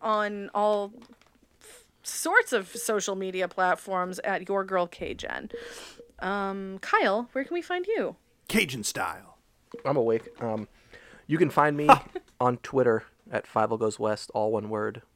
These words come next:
Speaker 3: There's an A where there should be an E, and I refuse to change it. You can find me on Instagram, Old Man Yells at Clouds,
Speaker 1: Wow.
Speaker 3: underscore between
Speaker 2: Ah!
Speaker 3: every word. Um, if you wanna donate, I'm done doing the countdown thing. I'm just gonna start,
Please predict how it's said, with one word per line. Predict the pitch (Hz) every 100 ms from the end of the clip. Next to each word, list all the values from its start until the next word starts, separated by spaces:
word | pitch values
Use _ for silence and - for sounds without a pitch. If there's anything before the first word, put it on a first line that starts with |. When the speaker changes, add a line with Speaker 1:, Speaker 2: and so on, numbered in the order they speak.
| _ _ -
Speaker 3:
There's | 110
an | 107
A | 110 110 113
where | 110 104
there | 101
should | - 120
be | 110
an | 107
E, | 120 117 107
and | -
I | 101
refuse | 98 117 110
to | 101
change | 110 110
it. | 101 - - - - - - - -
You | 139
can | 123
find | - 131 135
me | 139 139 131
on | 120 123 131 127 - -
Instagram, | 131 - - - 104 95 90 - - _ _
Old | 120 127
Man | 131 131 123 101 110 - _ _
Yells | - 123 123 123
at | -
Clouds, | - 127 127 127 - - - -
Speaker 1:
Wow. | - -
Speaker 3:
underscore | 123 110 -
between | 359 415
Speaker 2:
Ah! | 427 403 403
Speaker 3:
every | 392 -
word. | 107 - - - - - - - - - - -
Um, | 113 117 120 120 -
if | -
you |
wanna | 143 139 131 120 - -
donate, | 127 127 135 123 - - -
I'm | 120
done | 113
doing | 107
the | 95
countdown | - 104 101
thing. | 95
I'm | 101
just | 101
gonna | 104 101
start, | - 107 98